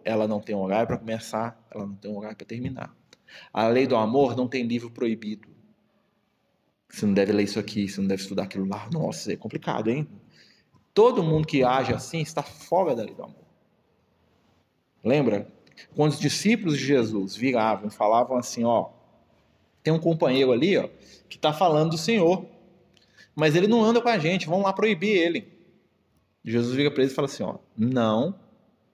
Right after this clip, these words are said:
proíbam, porque não tem ninguém que fale de mim que não veio do mesmo lugar que eu vim."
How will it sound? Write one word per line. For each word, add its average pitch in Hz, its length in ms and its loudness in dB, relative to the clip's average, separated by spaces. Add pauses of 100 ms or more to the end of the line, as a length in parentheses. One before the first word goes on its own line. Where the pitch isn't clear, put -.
(140)
proíbam, 131 500 -2
porque 120 260 -8
não 123 120 -2
tem 127 140 -2
ninguém 123 380 0
que 180 100 -6
fale 147 280 0
de 131 140 -8
mim 123 320 0 (680)
que 139 100 0
não 135 180 2
veio 120 220 2
do 139 100 -2
mesmo 131 180 0
lugar 127 200 2
que - 80 -4
eu 151 80 2
vim." 135 160 -8